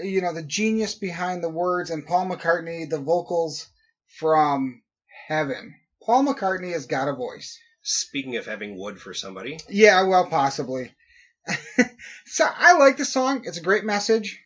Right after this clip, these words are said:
Speaker 1: Not a whole lot to say about it, though.
Speaker 2: No, not really. I mean, this is one where pretty much anybody can listen to it, and if, even if you don't listen to the message, it's still just a good song.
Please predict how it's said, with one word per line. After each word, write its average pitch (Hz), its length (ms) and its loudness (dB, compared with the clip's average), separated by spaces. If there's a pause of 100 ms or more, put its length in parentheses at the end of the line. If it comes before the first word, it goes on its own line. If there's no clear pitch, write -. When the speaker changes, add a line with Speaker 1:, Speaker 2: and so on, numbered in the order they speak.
(580)
Speaker 1:
Not 294 140 -2
a 254 60 -2
whole 294 160 0
lot 277 160 2
to - 60 -12
say 285 180 -2
about 165 220 -2
it, 123 100 -12
though. 101 140 -14
Speaker 2:
No, 202 280 -4
not 151 240 -2
really. 113 320 -4
I - 20 -8
mean, 113 160 -6
this 123 220 -4
is 127 100 -6
one 120 300 -4
where 110 380 -6 (400)
pretty 151 160 -8
much 127 220 -6
anybody 139 420 -8
can 120 180 -10
listen 120 300 -6
to 139 220 -8
it, 139 180 -10 (100)
and 113 440 -12 (340)
if, 127 180 -14
even 143 240 -8
if 147 120 -12
you 147 60 -8
don't 143 140 -8
listen 131 260 -6
to 131 80 -14
the 113 100 -10
message, 175 600 -8 (400)
it's - 160 -12
still 127 200 -8
just 104 200 -16
a 98 40 -16
good 90 180 -16
song. - 240 -12